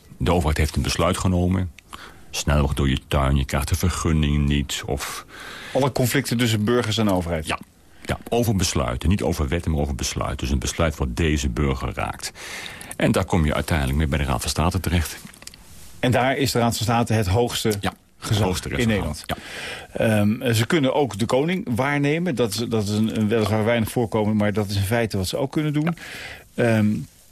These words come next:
Speaker 2: en ze zijn een belangrijk adviescollege van het kabinet.
Speaker 1: Ja, ze gaan, eh, ze, ze moeten, ze moeten, dat zit in de procedure, over ieder ontwerp van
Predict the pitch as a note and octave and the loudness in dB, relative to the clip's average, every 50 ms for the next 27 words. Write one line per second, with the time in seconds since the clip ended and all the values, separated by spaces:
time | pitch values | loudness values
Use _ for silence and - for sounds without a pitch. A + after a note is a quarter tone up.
0 | - - - - - - - - - - - C3+ C#3 B2+ B2+ B2 A2+ C3+ B2+ B2+ | -20 -20 -20 -20 -18 -14 -14 -14 -8 -2 0 2 2 2 2 2 2 2 2 2
1 | C3+ C3+ C3+ A#2+ B2 B2 B2 A#2 B2 A#2+ - - B2+ B2 - - B2 - - - | 2 0 0 2 4 4 4 4 2 0 0 -2 -4 -4 -2 0 -2 -2 0 0
2 | A#2+ A2+ A2 A2+ G2+ - G#2+ - A2+ G#2+ G2+ - A#2 G#2 A2 G2+ F#2 D#2 D2+ - | 2 2 2 2 2 0 0 0 0 0 2 0 0 2 2 2 0 -2 -4 -8
3 | - _ _ _ - - - - - - - - - - - - - - - - | -14 _ _ _ -20 -20 -20 -20 -20 -20 -20 -20 -20 -18 -18 -16 -14 -14 -14 -14
4 | - - - - - - G2 - - - - F#2 F2 G#2 G2+ F#2 F#2 F#2 F2+ E2+ | -14 -14 -16 -10 -6 -6 -6 -4 -4 -4 -2 0 0 2 2 2 4 2 2 2
5 | D#2 D#2 D#2+ D#2+ D#2 D2+ - E2+ E2 E2 - E2 E2+ E2 F2 F#2 F#2+ E2 - - | 2 0 0 0 0 -2 -2 -2 -2 -2 0 0 2 2 2 2 2 0 -2 -2
6 | E2 D#2 D2+ C#2+ - - C#2+ D2 D2+ E2 G2+ A#2+ A2 - E2+ D2+ - C#3 A#2 F#2+ | -2 0 -2 -2 -2 -4 -2 0 2 2 2 2 0 0 -2 -2 -2 -2 -4 -6
7 | D#2+ D#2+ - - - - - C2+ - - - - D2+ C#2+ B1+ D2+ C#2+ C2 B1 - | -10 -12 -12 -12 -16 -18 -16 -8 -6 -6 -4 -2 -2 0 0 0 0 0 -2 -4
8 | - C2+ B1 - - D2 B1+ E2+ F#2 D#2+ D2+ E2+ E2+ - - E2+ D#2+ D2 - - | -4 -4 -2 -2 -2 0 2 2 2 2 2 2 0 0 0 0 0 0 0 0
9 | G#2+ G#2 G2 F#2+ F2+ E2 E2 - D#2+ D#2+ D#2+ E2 D#2+ D2+ D2+ D#2 - - - D2+ | 0 2 2 2 0 -2 -2 -4 -4 -2 -2 -2 -2 -2 -2 -4 -6 -6 -4 -2
10 | C#2+ C2+ C2+ | -2 -2 -2